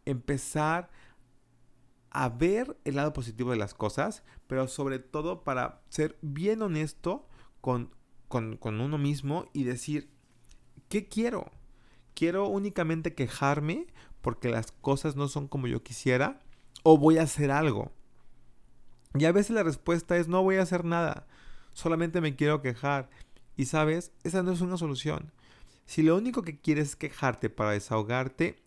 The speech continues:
no estás generando nada más que más de lo mismo en tu vida. Ya lo he dicho mucho en este, en este podcast. Em, hay una ley que dice, "En lo que pongo mi atención, crece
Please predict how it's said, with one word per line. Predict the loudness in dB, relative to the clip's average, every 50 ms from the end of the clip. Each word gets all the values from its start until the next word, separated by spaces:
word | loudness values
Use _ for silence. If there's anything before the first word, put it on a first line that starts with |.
| _
no | 0 2 4 4 4
estás | 2 0 -2 -2 -2 -2 -2
generando | -4 -4 -2 -2 -2 -4 -4 -4 -6 -6
nada | -4 -4 -2 -2 0 0 -2 -2
más | -2 -2 -4 -4
que | -6 _ -6
más | -4 -2 -2 -2 0
de | 0 0
lo | -2 -2
mismo | -4 -4 -4 -6
en | -6 -6
tu | -6
vida. | -6 -4 -4 -2 -4 -4 -6 -10 _ -20 -20 -20 -20 -20 -20 -20 -20 -20 -20 -20 -20 -20 -20 -4 0
Ya | 2 4
lo | 4
he | 4
dicho | 4 2 -2 -4 -4
mucho | -4 -2 -2 -2
en | -2
este, | -2 -4 -4 -4 -2 0 0 0 -2 -4 -6
en | -6 -6
este | -4 -4 -4 -6
podcast. | -4 -2 -2 -2 -2 -4 -8 -10 -10 -10 -14 -18 -20 -20 -20 -20 -20 -20 -20 -20 _ -20 -20 -20 -20 _ -8
Em, | -4 -4 -2 -2 -2 -4 -4 -6 -8 -12 -14 _ -14 -6
hay | -2 -2 -2 0
una | 0 0 0
ley | 2 2 2 2 2 0 0 -4 -8 -14 -18 -20 _ _ -20 -20 -20 -20 -20 -20 -20 -6
que | -2 -2 0
dice, | 0 0 -2 -2 -4 -4 -4 -4 -4 -6 -10 -14 -20 -20 -20 -20 -20 -20 -20 -10
"En | -6 -4 -4 -2 0
lo | -2 -2 -2
que | -2 -2 -4
pongo | -4 0 2 2 2 2 0 -2 -2
mi | 0 0
atención, | -2 -2 -4 -8 -8 -8 -8 -4 -2 -2 -2 -2 -4 -8 -14 -20 _ _ _ _
crece | -2 0 0 0 -2 -2 -4 -6 -6 -6 -8